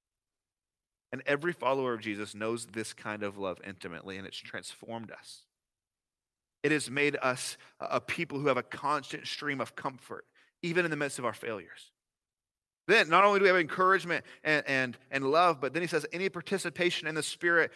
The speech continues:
and affection and sympathy." You and I, as followers of Jesus,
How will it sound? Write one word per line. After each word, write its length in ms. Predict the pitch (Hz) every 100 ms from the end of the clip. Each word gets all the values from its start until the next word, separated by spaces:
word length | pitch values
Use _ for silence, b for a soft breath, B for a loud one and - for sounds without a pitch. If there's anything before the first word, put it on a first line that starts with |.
| B
and 100 | 147
affection 480 | 143 - 170 - 151
and 100 | 131
sympathy." 500 | - 208 208 - - _ _ _ _ _ _ _ _ _ _ _ _ _ _ _ _ _ _ _ -
You 220 | 196 247
and 100 | 180
I, 200 | 175 170
as 100 | 160
followers 460 | 156 160 185 160
of 120 | 139 123
Jesus, 540 | 135 127 95 -